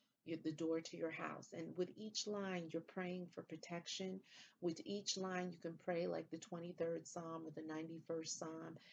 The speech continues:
and you're praying to protect your home, um, protect the people in your home from negative energies, dark energies that may come in with people or that may be sent to you through brujeria and witchcraft,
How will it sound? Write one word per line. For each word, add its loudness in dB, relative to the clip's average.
and 4
you're 4
praying 4
to -2
protect 0
your -10
home, -2
um, 4
protect -2
the 4
people 0
in 4
your 0
home -2
from 4
negative 4
energies, 0
dark 0
energies 0
that 2
may 2
come 2
in 4
with 0
people 4
or 6
that 2
may 0
be -4
sent 2
to -2
you -4
through 8
brujeria 2
and 0
witchcraft, -2